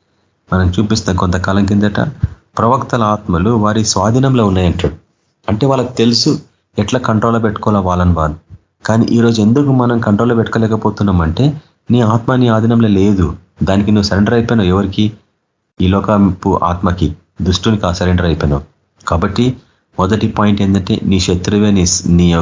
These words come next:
నీ శరీరమే నీ శత్రువు. అది పాయింట్ నువ్వు గ్రహించాలా. దాని కోరికలు తీర్చుకోవడానికి, దాని, దాన్ని ప్రభావితం చేయడం కొరకు నీ యొక్క ఇంకొక శత్రువు వాడు సైతాన్. వాడేం చేస్తుండు? ఇంకొక శత్రువుని క్రియేట్ చేస్తుండు నీకు.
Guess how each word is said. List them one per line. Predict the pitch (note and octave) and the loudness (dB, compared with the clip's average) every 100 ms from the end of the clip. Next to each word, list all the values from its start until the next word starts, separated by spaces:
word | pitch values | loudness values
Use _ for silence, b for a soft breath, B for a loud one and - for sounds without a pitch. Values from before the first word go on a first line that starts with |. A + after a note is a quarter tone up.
| D#2+ | 0
నీ | E2 F2 | 0 2
శరీరమే | F2+ F2 E2+ G#2 A2 | 2 0 0 2 2
నీ | G2+ | 0
శత్రువు. | F2 D#2+ D#2+ D#2+ - - _ _ _ _ _ _ _ _ _ | 0 -2 -2 -2 -4 -10 _ _ _ _ _ _ _ _ _
అది | - F#2 | -2 -2
పాయింట్ | F2+ F#2 G2+ | 0 -2 -2
నువ్వు | G2+ E2 | -2 -2
గ్రహించాలా. | E2+ F#2 F2+ D#2 D2 C#2+ _ _ _ - B B _ - | -2 0 0 0 -4 -6 _ _ _ -20 B B _ -6
దాని | E2+ G2 F#2 | -2 0 -2
కోరికలు | - A2+ A#2 A#2+ | -2 -2 0 0
తీర్చుకోవడానికి, | G2+ G2 F#2+ G#2 F#2+ F#2 F2+ F#2 F2 F#2+ A2+ - _ _ - | 0 0 -2 -2 0 0 -2 0 2 2 -2 -6 _ _ -4
దాని, | E2+ F#2+ F2+ - | -2 0 -2 -2
దాన్ని | - F2+ F#2+ F#2 | -2 0 0 0
ప్రభావితం | - F#2+ F#2 B2+ C3 B2+ G2 | -2 -2 0 0 0 0 0
చేయడం | F2+ F2 | 2 0
కొరకు | G#2 E2 D#2+ E2+ F2 - _ _ _ | 0 -4 -2 -2 -2 -4 _ _ _
నీ | - F2 | 0 2
యొక్క | - F3 | 2 2
ఇంకొక | F3 E3 F#2+ F#2+ F#2 | 0 0 2 2 0
శత్రువు | F#2 F#2 F2+ F#2 F2+ | 0 -2 -2 -2 0
వాడు | D#2+ D#2+ D#2+ - | 0 0 -4 -6
సైతాన్. | D#2+ D#2 D#2+ D2+ - - _ _ _ _ _ _ _ - | -2 -2 0 -4 -6 -16 _ _ _ _ _ _ _ -6
వాడేం | D#2 G#2 B2+ A#2 | -2 0 2 2
చేస్తుండు? | G2+ G2 F#2 G2+ - | 0 0 0 -2 -2
ఇంకొక | A2 G#2+ G#2 | -2 0 -2
శత్రువుని | G2+ A2 G2+ B2+ B2 | -2 -2 -2 0 0
క్రియేట్ | A2 G2+ G#2 G2 | 0 0 0 0
చేస్తుండు | F#2 F2 E2+ | -2 -2 -2
నీకు. | D#2 C#2+ | -2 -2